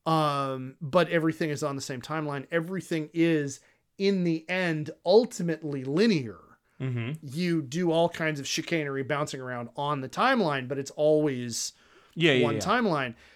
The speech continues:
Speaker 1: There is only, to my knowledge, one storyline in which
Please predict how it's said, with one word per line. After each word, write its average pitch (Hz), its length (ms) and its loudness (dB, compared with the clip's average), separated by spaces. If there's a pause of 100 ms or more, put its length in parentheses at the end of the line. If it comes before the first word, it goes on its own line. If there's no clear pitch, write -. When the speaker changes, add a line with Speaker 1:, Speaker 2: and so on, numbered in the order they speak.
(160)
Speaker 1:
There 165 320 2
is 147 480 2
only, 160 920 4
to - 120 -10
my 147 420 0
knowledge, 120 680 -2
one 208 560 0
storyline 120 1040 -2
in 147 260 -2
which 139 560 -2